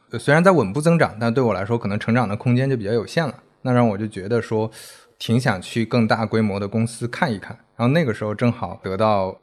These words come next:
滴滴的一个 offer 的机会，因为做的事情是比较类似的。我之前在外卖行业做外卖员，那我去滴滴接着做司机，在那个行业内都是叫运力方向或者叫供给方向。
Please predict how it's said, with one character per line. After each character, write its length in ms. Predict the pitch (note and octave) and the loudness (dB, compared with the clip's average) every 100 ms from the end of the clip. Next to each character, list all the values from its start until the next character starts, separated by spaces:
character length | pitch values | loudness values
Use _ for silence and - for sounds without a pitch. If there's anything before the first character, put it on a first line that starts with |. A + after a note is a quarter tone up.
| _ | _
滴 140 | A#2 | -4
滴 160 | A2 A2 | 0 0
的 100 | G#2 | 0
一 100 | G2 | -2
个 160 | G#2 G2 A2 | -4 -2 0
offer 220 | A2+ A2 | 0 -2
的 100 | F#2+ | -6
机 220 | - B2 | -4 -2
会， 180 | B2+ - - - - | -2 -6 -14 -16 0
因 120 | B2+ | 4
为 120 | C3+ | 4
做 180 | C3+ D3+ | 2 0
的 80 | G#2+ | 0
事 180 | - B2 | -2 -4
情 160 | G#2+ | -4
是 60 | G#2 | -4
比 100 | G#2+ | -4
较 120 | F#2+ | -2
类 120 | A#2 | -2
似 140 | A#2+ A#2+ | -2 -4
的。 100 | F#2 | -4
我 80 | |
之 80 | G2 | -2
前 140 | A2+ A#2 | 0 2
在 80 | |
外 160 | A#2+ B2+ | 2 2
卖 100 | B2+ | 0
行 220 | F#2+ F#2+ | -2 -4
业 80 | G#2 | -2
做 140 | A2 | 0
外 60 | A2+ | 0
卖 120 | A2+ | 0
员， 300 | G#2 F2+ G#2 - - _ | 0 -4 -8 -10 -20 _
那 100 | A2 | -4
我 80 | G2 | -2
去 120 | A2+ | -4
滴 180 | A2 A2 | -2 0
滴 160 | A#2 | 0
接 180 | A2 A#2 | 0 0
着 140 | G#2+ | 0
做 160 | G2+ G#2+ | -2 -4
司 180 | - A2+ | -4 -8
机， 280 | A2+ A#2 B2 _ _ | -4 -4 -6 _ _
在 200 | - A#2 | -2 0
那 100 | G#2+ | 2
个 60 | G#2+ | 0
行 180 | - G#2 | -2 0
业 80 | A#2+ | 2
内 180 | B2+ | 2
都 200 | G#2+ A2+ | 0 -2
是 180 | A2 A2 | -2 -4
叫 220 | G#2 G#2+ | -2 0
运 180 | A2 B2 | 2 2
力 140 | B2 A2+ | 2 2
方 180 | A2 | -2
向 240 | A2+ A#2 G2 | -2 -4 -4
或 100 | A2 | -6
者 60 | |
叫 140 | F#2+ G#2 | -2 0
供 180 | C3 A#2 | 2 0
给 140 | G2+ | 0
方 180 | A2+ A#2+ | -2 -2
向。 160 | C#3+ | -4